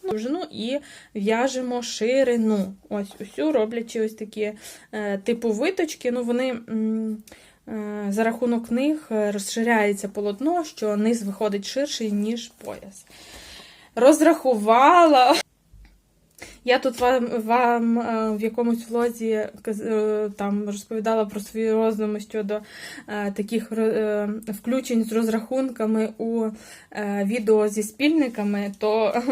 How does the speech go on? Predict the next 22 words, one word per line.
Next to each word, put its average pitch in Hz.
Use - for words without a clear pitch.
<laughs> -
я 254
вам 311
скажу, 269
що 262
порівняно 240
з 233
цим, 381
ті 269
розрахунки 277
були, 247
ну, 330
таке, 277
<laughs> -
ну, 311
таке, 320
дитячі 302
якісь, 262
е, 220
ці 214
бала-, 233
балачки. 220